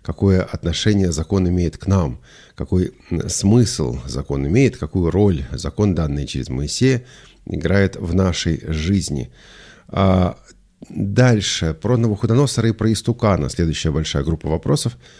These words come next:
и комментариев, которые у нас были. Был ли Навуходоносор верующим? А, а что понимать под верующим? Э, я вам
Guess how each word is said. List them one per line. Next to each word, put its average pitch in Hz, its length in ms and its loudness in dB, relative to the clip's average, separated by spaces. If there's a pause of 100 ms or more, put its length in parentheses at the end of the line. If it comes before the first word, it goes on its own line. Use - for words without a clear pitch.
(300)
и - 280 -4
комментариев, 95 640 2
которые 90 300 0
у 92 40 2
нас 87 140 0
были. 80 380 0 (520)
Был 104 460 2
ли 104 360 2
Навуходоносор 95 680 0
верующим? 85 680 0 (760)
А, 92 380 2 (320)
а - 100 -2
что - 160 0
понимать 113 260 4
под 90 160 -2
верующим? 95 480 0 (1200)
Э, 107 320 2
я 110 320 2
вам 104 300 2